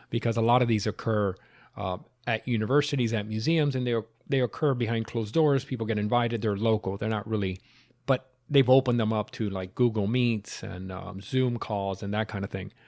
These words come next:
Um, and yesterday I attended one with, uh, in Chile. Uh, Tarantulas de Chile has a group, and they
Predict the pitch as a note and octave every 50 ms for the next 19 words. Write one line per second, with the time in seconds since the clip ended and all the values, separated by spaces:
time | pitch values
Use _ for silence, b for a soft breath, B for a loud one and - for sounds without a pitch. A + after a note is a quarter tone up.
0 | B B B B B B B B B B B B B B B - B2+ B2 A#2+ A#2
1 | A2+ A2+ A#2 G#2 B B B B B B B B B B B B - - C#3 B2+
2 | B2+ C3 C#3+ C#3+ - - C#3 B2 B2+ A#2+ - C3+ C3 C3 A#2+ A#2 G#2+ A2 A2 A2
3 | G#2+ G#2+ G#2 G2+ - - - - G#2 A2+ A2 G#2+ - A#2+ A#2+ A#2 - - G#3+ G3
4 | C3 F#2+ F2+ - - - _ _ _ _ A2 G#2 G2+ G2+ - A#2 A2 A2+ B2 B2+
5 | - B2 A#2 A2 A2+ A2+ - - - B2 A#2+ A#2 G#2+ A2 G#2+ G2+ G#2 G2+ - B2+
6 | C3 C#3 C3+ C3+ - - A#2 G#2+ G2+ G2+ G#2 G2+ G2+ G2+ G2+ G2 F#2+ G2 G2 G2+
7 | G#2